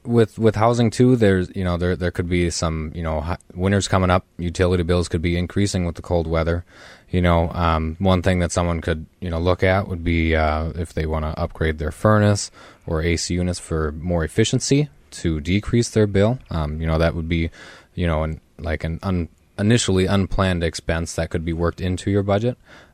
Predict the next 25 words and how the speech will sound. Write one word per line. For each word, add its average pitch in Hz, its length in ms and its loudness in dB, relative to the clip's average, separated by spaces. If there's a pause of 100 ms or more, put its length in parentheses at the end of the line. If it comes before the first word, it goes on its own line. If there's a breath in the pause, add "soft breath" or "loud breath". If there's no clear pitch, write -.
(100)
Um, 78 300 0
but 82 160 2
it, 80 80 -2
in 90 120 -4
the 82 80 -2
long 85 280 0
run, 80 160 -4
it 80 80 -6
would 80 120 -6
maybe 78 340 -6 (320 loud breath)
save 90 300 4
a 85 40 2
little 85 220 4
bit 82 260 0
there. 82 440 2
Um, 78 340 -6 (160)
other 82 180 -8
people 82 380 -4
sometimes 80 460 -4
switch - 240 -6
to - 100 -8
L 82 160 -2
E 78 60 -2
D 80 160 -4
bulbs. 87 580 0